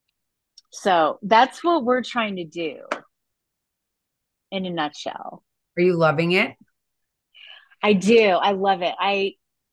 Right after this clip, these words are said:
Speaker 1: I haven't gotten to work with too many clients yet. Um, I'm more on the back end right now, but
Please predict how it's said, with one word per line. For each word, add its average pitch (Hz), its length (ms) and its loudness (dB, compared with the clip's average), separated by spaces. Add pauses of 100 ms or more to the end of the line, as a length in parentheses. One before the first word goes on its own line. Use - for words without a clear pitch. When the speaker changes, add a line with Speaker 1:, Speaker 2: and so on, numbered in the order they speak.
(200)
Speaker 1:
I 190 60 -12
haven't 233 420 -2
gotten 269 260 -4
to 254 120 -4
work 214 320 -4
with 208 140 -8
too - 220 -12
many 214 240 -4
clients 202 540 -6
yet. 170 500 2 (880)
Um, 180 640 0
I'm 190 240 0
more 185 160 2
on 185 160 2
the 180 80 -2
back 165 380 0
end 180 180 -6
right 165 220 0
now, 165 500 -4
but 160 360 2